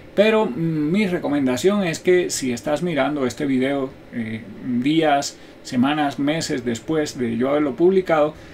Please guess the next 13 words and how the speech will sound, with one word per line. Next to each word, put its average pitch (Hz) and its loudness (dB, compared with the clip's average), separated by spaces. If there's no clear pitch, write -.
una 196 4
buena 175 2
recomendación 147 2
es 160 -2
verificar 151 0
cuál 147 2
es 147 -2
la 135 2
última 139 2
versión 113 -2
en 131 0
este 123 -4
momento. 170 2